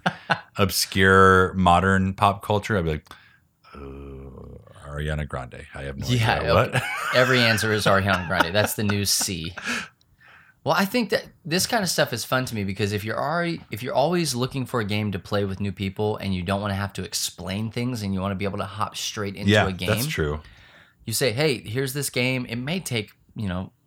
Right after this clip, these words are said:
Speaker 1: three minutes to set up, five minutes, whatever, to get all the cards out. But then you draw the card,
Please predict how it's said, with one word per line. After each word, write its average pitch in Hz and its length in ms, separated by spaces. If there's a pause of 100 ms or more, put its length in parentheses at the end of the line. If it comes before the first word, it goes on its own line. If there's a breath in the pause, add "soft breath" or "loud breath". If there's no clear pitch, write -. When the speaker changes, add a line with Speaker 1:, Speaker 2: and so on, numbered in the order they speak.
(240)
Speaker 1:
three 107 200
minutes 95 340
to 98 40
set 90 200
up, 87 120
five 90 220
minutes, 87 240
whatever, 90 220
to - 280
get 104 100
all 92 120
the 90 80
cards 90 340
out. 80 260 (440 loud breath)
But 123 140
then 160 360
you 120 180
draw 110 320
the 185 100
card, 123 440